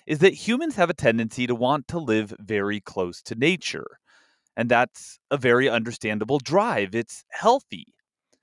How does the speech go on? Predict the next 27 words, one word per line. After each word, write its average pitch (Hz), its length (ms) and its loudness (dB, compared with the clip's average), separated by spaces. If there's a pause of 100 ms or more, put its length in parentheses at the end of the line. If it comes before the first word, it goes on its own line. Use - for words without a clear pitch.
(180)
And 139 160 -2
Adrian 196 560 0
Edwards 139 420 0
believes 139 420 -4
we 151 120 -2
don't 196 160 2
have 196 260 -4
to 160 80 -12
stop 180 580 2
living 110 320 -6
close 98 260 -4
to 98 100 -12
nature. 90 500 -8
Edwards 104 480 -2
is 104 180 -6
a 101 220 -2 (240)
botanist, 131 720 2
a 87 160 -4
plant 120 320 -4
ecologist, 117 840 0
a 98 40 -8
garden 170 340 4
designer, 101 580 0 (420)
and 117 80 -4
an 113 140 0
environmental 110 800 0
consultant. - 800 -6